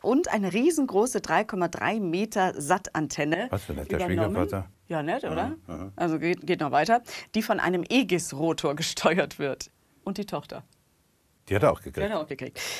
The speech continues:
Speaker 1: Aber erst die Tochter, hoffe ich. Egal. Jedenfalls, die Exotenjagd <laughs> macht mir wirklich Spaß. Doch manchmal möchte ich nur Fernsehen und das auf dem Astra-Satelliten. Während ich auch auf den schwächsten Satelliten einen guten Empfang habe,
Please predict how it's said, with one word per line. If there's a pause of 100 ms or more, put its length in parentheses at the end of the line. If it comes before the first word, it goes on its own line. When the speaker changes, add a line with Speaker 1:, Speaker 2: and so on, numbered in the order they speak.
(200)
Speaker 1:
Aber
erst
die
Tochter,
hoffe
ich.
Egal.
Jedenfalls,
die
Exotenjagd
<laughs>
macht
mir
wirklich
Spaß. (300)
Doch
manchmal
möchte
ich
nur
Fernsehen
und
das
auf
dem
Astra-Satelliten. (200)
Während
ich
auch
auf
den
schwächsten
Satelliten
einen
guten
Empfang
habe,